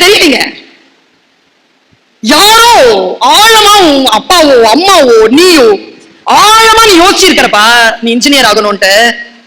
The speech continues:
அது உன்னை தேடிருச்சுப்பா, இங்க கொண்டு வந்து உன்னை நிறுத்திருச்சு. சும்மா நினைக்கிறியா? நானும் தான் ராணுவத்துல சேரணும்னு நினைச்சேன், சேர்ந்தனா? போலீஸ், போலீஸ் ஆகணும்னு நினைச்சேன், ஆனனா? என்ன பிரச்சனை தெரியுமா? டீச்சர் வரக்கூடாதுன்னு பிரார்த்தனை பண்ற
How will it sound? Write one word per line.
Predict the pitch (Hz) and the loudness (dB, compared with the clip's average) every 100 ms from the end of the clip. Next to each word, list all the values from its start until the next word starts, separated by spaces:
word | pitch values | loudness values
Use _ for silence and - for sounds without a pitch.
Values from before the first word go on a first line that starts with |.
| _ _ - | _ _ -8
அது | 220 247 | -4 -2
உன்னை | 247 | -2
தேடிருச்சுப்பா, | 269 277 196 175 175 190 214 _ | -2 -2 -4 -6 -6 -6 -12 _
இங்க | 214 214 | -8 -4
கொண்டு | 240 | -2
வந்து | 254 | -2
உன்னை | 214 196 | -2 -4
நிறுத்திருச்சு. | 214 226 - 151 - _ _ _ _ _ _ _ - | -4 -6 -8 -10 -14 _ _ _ _ _ _ _ -6
சும்மா | 254 311 254 | 0 0 0
நினைக்கிறியா? | 233 220 190 226 226 233 - - _ - | 0 0 0 0 -2 -6 -16 -20 _ -6
நானும் | 233 294 294 | -2 0 0
தான் | 285 | 0
ராணுவத்துல | 285 285 247 226 | 0 0 -2 -2
சேரணும்னு | 240 240 226 | -2 -2 -2
நினைச்சேன், | 202 208 220 - - | -4 -4 -4 -8 -8
சேர்ந்தனா? | 247 247 196 247 240 - _ _ _ _ _ _ _ _ _ _ _ _ _ _ - | -4 -2 0 -2 -6 -12 _ _ _ _ _ _ _ _ _ _ _ _ _ _ -4
போலீஸ், | 320 320 - 320 | -2 0 -2 -4
போலீஸ் | 311 330 - 233 | -2 -2 0 -2
ஆகணும்னு | 226 233 | 0 0
நினைச்சேன், | 214 - 214 214 | -2 0 -2 0
ஆனனா? | 226 220 214 226 - - - _ _ _ _ _ _ _ _ _ _ - | 0 0 0 -2 -6 -18 -20 _ _ _ _ _ _ _ _ _ _ -2
என்ன | 285 359 | 0 0
பிரச்சனை | 302 320 302 | 0 -2 0
தெரியுமா? | 247 247 277 233 190 - | 0 0 0 -2 -4 -6
டீச்சர் | 349 349 330 | -4 0 0
வரக்கூடாதுன்னு | 262 247 247 277 277 | 0 0 0 0 0
பிரார்த்தனை | 262 285 254 | -2 -2 -4
பண்ற | 214 | -2